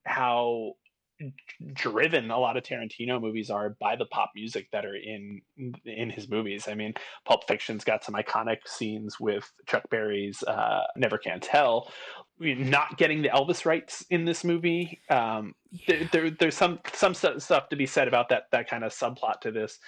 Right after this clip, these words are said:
Speaker 1: I wonder what this would have looked like with some of that pop culture music in it. But you're right, that's what inherently would make this more of a Tarantino film.
Speaker 2: Right.
Speaker 1: And where that is dialed back,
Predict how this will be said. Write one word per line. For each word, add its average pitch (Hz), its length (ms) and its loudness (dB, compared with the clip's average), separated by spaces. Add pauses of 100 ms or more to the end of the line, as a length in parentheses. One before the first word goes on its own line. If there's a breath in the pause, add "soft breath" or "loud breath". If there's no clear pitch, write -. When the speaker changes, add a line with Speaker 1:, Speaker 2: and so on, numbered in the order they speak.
(420 loud breath)
Speaker 1:
I 170 100 6
wonder 190 260 4
what 175 180 4
this 151 220 -2
would 156 120 0
have 170 140 2
looked 196 220 2
like 202 240 2
with 202 180 2
some 202 160 0
of 202 60 4
that 202 160 4
pop - 260 2
culture 202 540 -2
music 180 540 0 (240)
in 156 120 2
it. 320 240 -2 (600 loud breath)
But 160 140 6
you're 156 120 2
right, 165 220 6
that's 151 220 4
what 160 140 2
inherently 135 480 2
would 120 240 0
make 117 240 0
this 113 240 -4
more 110 160 2
of 104 80 -4
a - 20 -2
Tarantino 104 580 -8
film. 76 380 -8 (420 loud breath)
Speaker 2:
Right. 139 120 6
Speaker 1:
And 113 360 -2
where 127 220 4
that 139 240 6
is 120 160 2
dialed 120 520 2
back, 120 500 -2